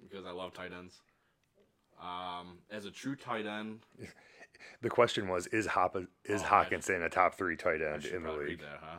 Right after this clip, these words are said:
Speaker 2: Yeah.
Speaker 1: Yeah, my bad. Um, I'm gonna say no. I'm gonna say he's fourth. My top would be Kittle number one, 'cause he's a hell of a blocker.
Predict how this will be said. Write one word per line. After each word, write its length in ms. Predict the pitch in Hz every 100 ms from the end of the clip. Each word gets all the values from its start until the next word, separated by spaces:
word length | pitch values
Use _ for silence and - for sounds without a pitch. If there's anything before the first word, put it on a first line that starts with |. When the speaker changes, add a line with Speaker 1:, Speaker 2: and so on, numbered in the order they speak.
| 92
Speaker 2:
Yeah. 200 | 87 82 - _
Speaker 1:
Yeah, 140 | - 87
my 160 | 82 87
bad. 240 | 80 85 82 _ - - - - - - 107 113 110 104
Um, 280 | 101 98 92 85 _ _ _ _ - - _ _ _ _ _ _ _ _ _ _ _ _ _ _ _ _ _ _ _ _ _ _ _ _ _
I'm 140 | - 120
gonna 100 | 127
say 200 | - 113
no. 200 | 110 95
I'm 100 | 98
gonna 100 | 104
say 180 | - 98
he's 140 | 87
fourth. 360 | - 95 78 - - _ _ _ _ _ _ _ _ _ _ _ _ _ _ -
My 100 | 85
top 420 | - 98 85 - 95
would 200 | 92 85
be 340 | 90 85 87 - _ _ _ _
Kittle 260 | - 107 107
number 220 | 101 98
one, 280 | 95 101 110 _ _ _ _ _ _ _ _
'cause 120 | 85
he's 120 | 85
a 60 | 80
hell 140 | 90
of 60 | 85
a 40 |
blocker. 460 | 85 85 87 110